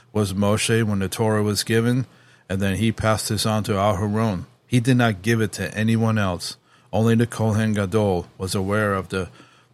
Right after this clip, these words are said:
pronunciation of the name. And the other thing about the name is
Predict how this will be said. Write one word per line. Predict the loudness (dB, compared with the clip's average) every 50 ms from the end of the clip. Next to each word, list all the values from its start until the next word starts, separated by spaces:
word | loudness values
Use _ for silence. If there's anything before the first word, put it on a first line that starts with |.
| _
pronunciation | -8 -6 -4 -2 0 -2 -2 -2 -2 0 0 0 0 0 -2 -4
of | -4 -4
the | -4 -4 -4
name. | -4 -2 -2 -2 -4 -4 -6 -10 -14 _ _ _ _ _ _ _ _ _ _ _ _ _ _ _ _ _ _ _ _ -6
And | -4 -2 0
the | 2 2
other | 4 2 2
thing | 0 0 -2 -2
about | -2 -4 0 2 2 2 2 2
the | 0 -2
name | -2 -2 -2 -2 -2 -4 -4
is | -4 -4 -4 -6 -6 -10 -12